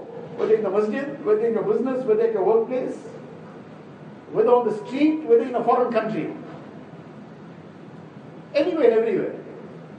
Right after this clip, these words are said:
And then from head to toe taqwa. Taqwa in the mind. What is the mind thinking? Is it plotting and planning how to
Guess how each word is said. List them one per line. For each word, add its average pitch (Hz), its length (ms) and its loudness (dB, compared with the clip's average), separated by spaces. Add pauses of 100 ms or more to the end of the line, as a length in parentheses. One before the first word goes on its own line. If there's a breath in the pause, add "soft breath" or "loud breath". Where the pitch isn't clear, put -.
(240)
And 214 200 0
then 330 180 0
from 233 220 -4
head 277 240 0
to 294 160 -2
toe 262 180 2
taqwa. - 460 0 (720)
Taqwa 240 340 2
in 202 60 -2
the 190 60 -2
mind. 190 540 2 (480)
What - 140 -2
is 302 80 2
the 214 100 4
mind 214 220 0
thinking? 202 500 -4 (580)
Is 180 120 -8
it 214 120 -4
plotting 254 300 0
and 202 140 -4
planning 220 260 2
how 208 200 2
to 202 60 -2